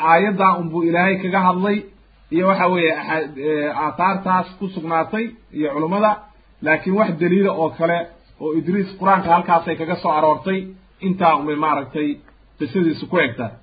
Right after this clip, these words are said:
Waxaynu ka faa'iideynaa marka, oo qisadiisa aynu ka faa'iideysanaynaa,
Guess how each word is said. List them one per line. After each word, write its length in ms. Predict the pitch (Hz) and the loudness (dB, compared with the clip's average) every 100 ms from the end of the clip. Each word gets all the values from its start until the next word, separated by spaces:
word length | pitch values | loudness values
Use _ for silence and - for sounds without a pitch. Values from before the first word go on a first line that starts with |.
| _ _ _ _ _ _ - | _ _ _ _ _ _ -2
Waxaynu 240 | 226 220 | 2 2
ka 100 | 277 | 2
faa'iideynaa 580 | 247 233 226 214 190 180 | 4 6 6 6 4 2
marka, 280 | 202 190 202 196 196 | 2 0 2 2 0
oo 120 | 151 147 | -4 -6
qisadiisa 480 | 156 208 196 185 185 | -4 -2 -2 -2 -2
aynu 180 | 165 156 | -2 -4
ka 100 | 202 | -2
faa'iideysanaynaa, 840 | 202 175 175 170 202 196 196 196 | 0 2 0 0 -2 0 0 0